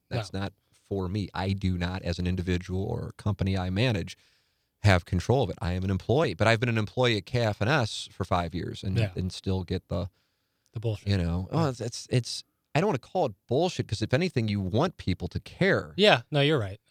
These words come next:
Speaker 2: I
Speaker 1: So it comes with, it comes with the territory. The thing is, is, um,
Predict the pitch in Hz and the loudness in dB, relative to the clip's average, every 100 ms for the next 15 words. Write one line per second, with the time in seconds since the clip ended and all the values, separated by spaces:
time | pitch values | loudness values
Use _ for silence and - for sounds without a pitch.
0 | - 113 113 113 110 - 143 165 143 107 | 0 4 6 4 0 -4 -4 -2 0 -2
1 | 95 - 117 139 131 104 95 87 - 139 | -2 -6 -4 -4 -2 -2 -2 -6 -6 0
2 | 165 139 - 90 87 90 - 95 92 - | 0 0 -4 -2 0 0 -2 -8 -16 -2
3 | 120 117 95 90 85 90 85 - - _ | 0 2 2 2 2 -2 -2 -6 -16 _
4 | _ _ _ _ 82 82 82 80 - | _ _ _ _ 0 0 0 -6 -16